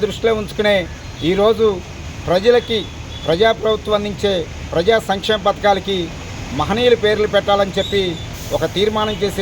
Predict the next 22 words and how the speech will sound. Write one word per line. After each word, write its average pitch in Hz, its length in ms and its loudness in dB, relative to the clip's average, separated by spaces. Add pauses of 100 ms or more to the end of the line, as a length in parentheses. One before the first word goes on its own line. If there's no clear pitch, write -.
(120)
నిర్ణయించి, 196 540 -2 (420)
క్యాబినెట్ 185 440 2
ఆమోదించడం, 185 580 -2 (440)
కైకలూరు 196 400 2
నియోజకవర్గ 190 540 0
తెలుగుదేశం 185 480 -2
పార్టీ 175 240 -2
తరఫున 175 260 0 (680)
క్యాబినెట్కి, 196 540 0 (500)
రాష్ట్ర 190 380 2
ప్రభుత్వానికి 190 580 0
కృతజ్ఞతలు 180 440 -2
తెలియజేసుకుంటున్నాం. 170 580 -2 (380)
అదేంటంటే, 220 520 2 (600)
ఆనాడు 220 340 4 (520)
జగన్ 214 280 2
రెడ్డి, 208 240 4 (640)
జగన్ 220 300 4
రెడ్డి 226 220 4 (500)
విద్యా 214 320 6
కానుకగా 202 420 4 (460)
పెట్టిన 190 260 0